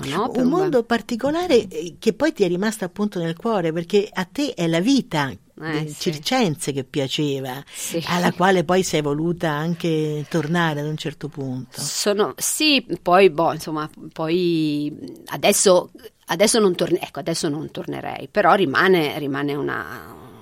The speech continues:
Speaker 1: una grande parte della, della mia vita è stata lì, e soprattutto gli anni della formazione, io credo che siano questo, e, e riconosco, do un grande valore a quegli anni oggi, perché la persona che sono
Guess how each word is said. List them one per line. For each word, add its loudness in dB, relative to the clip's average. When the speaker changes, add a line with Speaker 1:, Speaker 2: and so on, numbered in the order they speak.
Speaker 1:
una -8
grande 2
parte 2
della, -6
della -6
mia -4
vita -2
è -2
stata -6
lì, 2
e 0
soprattutto -2
gli 0
anni 4
della 0
formazione, 0
io -2
credo -4
che -14
siano -8
questo, -8
e, -12
e -2
riconosco, 2
do 0
un 4
grande -2
valore 2
a -8
quegli -6
anni -8
oggi, -10
perché 0
la -6
persona -4
che -10
sono 0